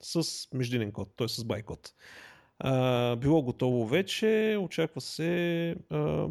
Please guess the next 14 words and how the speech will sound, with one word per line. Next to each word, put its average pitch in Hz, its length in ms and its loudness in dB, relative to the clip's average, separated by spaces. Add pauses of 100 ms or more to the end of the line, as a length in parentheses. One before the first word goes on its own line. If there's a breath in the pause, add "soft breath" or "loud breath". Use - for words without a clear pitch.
(280)
по 165 100 2
някое 156 240 4
време 139 220 2
тая 135 220 4
година 156 720 0 (160)
да 139 140 2
излезе. 131 420 0 (840)
И 156 480 0
всъщност 170 420 -2
бил 160 140 4
се 135 140 0
работил 139 340 2
петнайсет 127 480 0
години 123 280 0